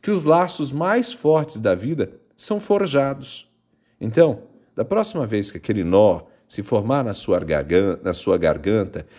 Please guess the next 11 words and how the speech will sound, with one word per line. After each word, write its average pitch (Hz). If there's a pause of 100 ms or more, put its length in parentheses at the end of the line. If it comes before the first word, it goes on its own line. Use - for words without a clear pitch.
(160)
a 190
atitude 208
mais 123
forte 139 (260)
talvez 254
não 311
seja 302
engolir 285
o 277
choro, 233
não. 170